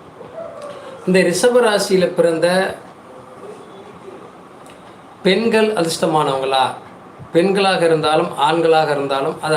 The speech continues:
அதிர்ஷ்டம்தான். ஒருபடி பெண்களுக்கு அதுல ஒரு படி மேல இருக்கும். ஏன்னா அது சுக்கிரனுடைய ராசி. அந்த ரிஷபத்துல பிறந்திருக்கக்கூடிய பெண்கள் புத்திசாலிகளா இருப்பாங்க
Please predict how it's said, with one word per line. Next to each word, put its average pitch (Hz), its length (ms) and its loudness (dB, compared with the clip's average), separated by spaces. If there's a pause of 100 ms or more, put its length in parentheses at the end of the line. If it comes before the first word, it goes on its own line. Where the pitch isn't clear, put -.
அதிர்ஷ்டம்தான். 123 520 -6 (1500)
ஒருபடி 240 340 4 (120)
பெண்களுக்கு 214 580 2
அதுல 165 200 2 (260)
ஒரு 165 100 4 (120)
படி 170 160 2 (100)
மேல 139 200 0
இருக்கும். - 280 -10 (640)
ஏன்னா 180 160 2
அது 165 160 2
சுக்கிரனுடைய 180 480 0
ராசி. 120 260 -6 (2750)
அந்த 165 140 0 (160)
ரிஷபத்துல 226 600 2
பிறந்திருக்கக்கூடிய 156 680 0 (1400)
பெண்கள் 151 460 0 (1200)
புத்திசாலிகளா 175 800 -2
இருப்பாங்க 131 380 -4